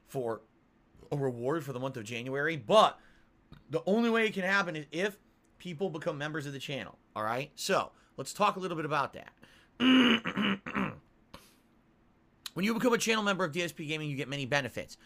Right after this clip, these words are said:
A highlighted name in the stream chat, okay? You don't have to abide by the slow mode rules of the stream chat. You can talk as much as you want. You get a Chat Crown badge to show how long you've been a,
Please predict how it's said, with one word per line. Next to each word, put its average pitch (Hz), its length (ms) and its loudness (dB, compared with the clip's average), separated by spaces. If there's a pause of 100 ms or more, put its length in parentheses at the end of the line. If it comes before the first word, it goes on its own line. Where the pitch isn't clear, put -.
(260)
A 143 80 -2
highlighted 196 540 0
name 170 200 -8
in 156 60 -8
the 147 60 -6
stream 143 280 -10
chat, - 280 -10 (460)
okay? 135 380 -6 (800)
You 151 100 -6
don't 202 180 2
have 214 160 2
to 208 80 -2
abide 170 340 2
by 165 80 2
the 151 80 -4
slow 175 260 -2
mode 170 200 0
rules 151 240 0
of 139 40 -4
the 143 60 -4
stream 151 260 -8
chat. 143 260 0
You 131 60 -12
can 127 120 -14
talk 147 260 -4
as 127 60 -14
much 131 180 -6
as 113 100 -12
you 120 100 -12
want. 101 280 -8 (380)
You 143 80 -6
get 160 100 -2
a 143 60 -8
Chat - 320 0
Crown 175 240 -4
badge 170 600 2 (200)
to 135 100 -12
show 151 200 -2
how 156 140 2
long 151 220 0
you've 135 140 -8
been 143 220 -4
a, 127 100 -2